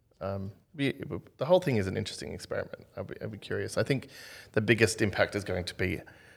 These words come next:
deeper engagement from the people who are already involved in it, and more data for Reese Witherspoon, which, you know, we know she can use because she tends to buy the rights to a lot of the books in her book club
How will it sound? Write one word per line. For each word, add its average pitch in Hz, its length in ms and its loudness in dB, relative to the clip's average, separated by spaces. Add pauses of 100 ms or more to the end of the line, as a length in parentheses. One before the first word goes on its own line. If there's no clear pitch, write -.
(160)
deeper 107 320 6
engagement 92 520 4
from 98 120 -2
the 92 60 -2
people 98 280 -2
who 98 100 0
are 92 120 4
already 95 400 6
involved 95 440 0
in 92 100 -4
it, 98 140 -4 (480)
and 87 220 4
more 87 160 0
data 90 320 4
for 92 140 0
Reese 90 340 -4
Witherspoon, 92 680 -6
which, - 380 -2
you 110 80 6
know, 95 160 4 (240)
we 180 100 2
know 110 160 10
she 101 380 4
can 98 200 -2
use 92 420 4
because - 280 -4
she - 180 -4
tends 98 360 -4
to 92 380 -4
buy 92 180 0
the 92 100 0
rights 92 280 0
to 98 180 -12 (300)
a 95 60 4
lot 95 120 2
of 92 80 -2
the - 60 -6
books 90 260 -6
in 92 120 -2
her 87 100 -2
book 87 160 -4
club - 260 -4